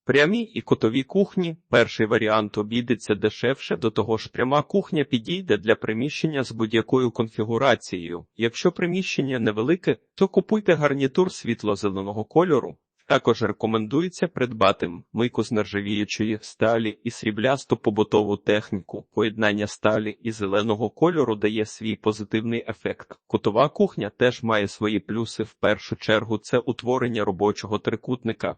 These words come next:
коли все під рукою. Також подібні конструкції рекомендуються в тому випадку, коли кухня прохідна. Стилі зеленої кухні.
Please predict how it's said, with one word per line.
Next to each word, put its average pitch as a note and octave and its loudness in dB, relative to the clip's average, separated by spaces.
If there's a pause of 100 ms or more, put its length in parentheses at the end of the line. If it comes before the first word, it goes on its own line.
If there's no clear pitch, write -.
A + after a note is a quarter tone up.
(100)
коли A2+ 2
все - -2
під F#3 0
рукою. G2+ -2 (320)
Також G3+ 4
подібні A2 0
конструкції D#3 -2
рекомендуються G#2+ -2
в - -2
тому A2+ -2
випадку, D#3 0
коли A#2+ -2
кухня D#3 -4
прохідна. A2+ -6
Стилі G#3+ 6
зеленої G#2+ 2
кухні. E3+ 0